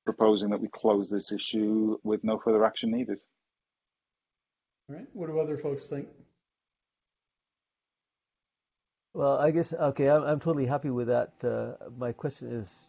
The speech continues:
Speaker 3: do we need Diane's blessing, uh, coming from the Red Hat, uh, side of things?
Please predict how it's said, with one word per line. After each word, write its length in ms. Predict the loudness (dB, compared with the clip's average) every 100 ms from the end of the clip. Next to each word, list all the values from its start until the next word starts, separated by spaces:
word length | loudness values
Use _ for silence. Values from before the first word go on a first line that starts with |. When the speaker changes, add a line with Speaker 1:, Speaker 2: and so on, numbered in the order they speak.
| -10
Speaker 3:
do 80 | -8
we 100 | -6
need 380 | -6 -8 -8
Diane's 460 | -6 -4 -4 -6 -6
blessing, 500 | -6 -6 -6 -12 -14 -20 _ _ _ _ _ -8
uh, 420 | -4 -2 -4 -6 -10 -16
coming 280 | -6 -4 -4
from 220 | -8 -10
the 140 | -8 -2
Red 200 | -2 -2
Hat, 260 | -4 -6 -10 _ -6
uh, 200 | -4 -6 -10 _ _ _ _
side 180 | -4 -4
of 100 | -6
things? 440 | -8 -10 -12 -20